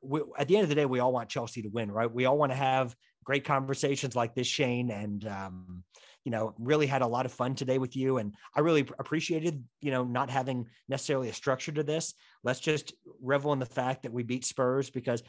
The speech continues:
that's something we can all agree on, right? That we, that we beat Spurs. Like,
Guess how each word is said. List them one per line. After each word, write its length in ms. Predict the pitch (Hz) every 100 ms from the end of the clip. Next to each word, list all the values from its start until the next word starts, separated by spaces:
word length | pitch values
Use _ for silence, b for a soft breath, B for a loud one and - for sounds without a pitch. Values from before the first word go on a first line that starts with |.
| b _
that's 160 | 180 -
something 160 | 131
we 60 | 139
can 120 | 101
all 180 | 123 113
agree 260 | 113 113
on, 180 | 98 101
right? 280 | 104 131 131
That 120 | 120
we, 120 | 120 113 104
that 140 | 123
we 100 | 123
beat 200 | 123 123
Spurs. 480 | - - 120 101 101
Like, 180 | 117